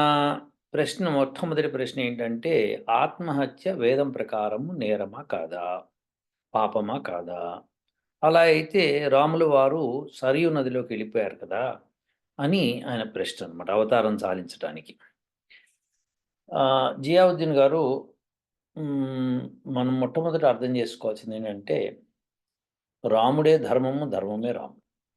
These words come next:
ధర్మం అంటే వేదం. So, ఇందులో మీరు కల్పితాలని నమ్మవలసిన అవసరం లేదు. ఇంకపోతే, అసలు రాముడు ఆత్మహత్య చేసుకున్నాడా,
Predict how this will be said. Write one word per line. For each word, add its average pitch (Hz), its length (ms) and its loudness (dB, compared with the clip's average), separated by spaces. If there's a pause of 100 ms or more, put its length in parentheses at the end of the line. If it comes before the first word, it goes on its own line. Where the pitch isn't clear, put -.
(920)
ధర్మం 127 400 4
అంటే 127 200 -2
వేదం. 90 280 -6 (1400)
So, 165 60 6 (520)
ఇందులో 185 400 2 (760)
మీరు 147 380 -2
కల్పితాలని 131 1160 -2 (540)
నమ్మవలసిన 117 540 -2
అవసరం 98 380 -8
లేదు. 87 400 -10 (1300)
ఇంకపోతే, 101 840 0 (920)
అసలు 147 560 2 (180)
రాముడు 160 380 6
ఆత్మహత్య 127 480 0
చేసుకున్నాడా, 104 600 -6